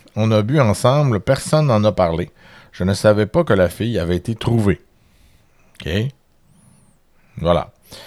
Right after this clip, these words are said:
Je les ai vus dernièrement à Montréal, dans le bar de l'hôtel chez Durand. Mardi dernier, le sept, je crois. Ils m'ont demandé si je connaissais quelque chose du meurtre de la petite Garneau.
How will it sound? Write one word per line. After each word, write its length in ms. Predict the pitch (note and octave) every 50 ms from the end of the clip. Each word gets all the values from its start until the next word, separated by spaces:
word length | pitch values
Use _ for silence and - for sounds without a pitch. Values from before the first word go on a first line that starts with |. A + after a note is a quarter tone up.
| - - - - - - - - - _ _ _ _ _ _ _ _ _ _ -
Je 100 | G2+ G2
les 260 | A2 B2+ D#3 D#3+ C#3+ E3
ai 40 |
vus 140 | E3+ G#3 A3+
dernièrement 480 | F#3+ F3 D3 C3+ C3+ B2+ G#2 A2 B2 D3
à 120 | D#3 B2+
Montréal, 540 | A2 G#2 F#2+ F#2+ F#2 F#2+ G#2+ A#2+ B2+ B2 G#2+
dans 180 | F2+ G#2 A2 A2
le 120 | G#2+ G2
bar 420 | F2+ G#2+ A#2+ C3 C3+ C#3 C3 A#2+
de 80 | G2+ G2
l'hôtel 480 | F#2+ G#2+ G#2 F#2 - A#2 B2 C3 A#2+ G2+
chez 180 | - - G2
Durand. 300 | F2+ F2 G#2 A#2 F#2+ E2+ D#2 - - _ _ - - - -
Mardi 480 | - F#2 A#2+ B2 A2 G2+ G2+ C3 D3+
dernier, 480 | C#3+ B2+ A2+ G2 G2+ G#2 G#2+ A#2 B2+ A2+
le 140 | F#2+ F#2 F2
sept, 520 | - - - - A#2 - - _ - F2 D#2+ E2
je 140 | - F#2
crois. 360 | F2 - - - C2 B1+ - - - _ _ _ _ _ _ - - - - - - -
Ils 120 | - A2 A#2
m'ont 140 | B2 B2 B2
demandé 440 | C3+ D#3 D#3 D3+ C#3 C3+ F3 F#3+
si 140 | - - B2
je 120 | G2 G2+ F#2+
connaissais 480 | - A2+ G#2+ G#2 F#2+ F2+ - C3+ C#3
quelque 320 | - - B2 A#2+ A#2+ F2+ D#2+
chose 420 | - - B2+ C3+ C3+ A2+ G2+ E2+
du 160 | D2+ D#2 E2
meurtre 400 | E2 F#2+ A2 A#2+ - - F2+ F2
de 120 | D2+ E2 E2
la 120 | E2 E2
petite 560 | - - C3+ B2+ - - F3+ F3+ F3+ - G#2+
Garneau. 480 | G2 F2+ G2+ G2 F#2+ F#2+ F2+ E2 D2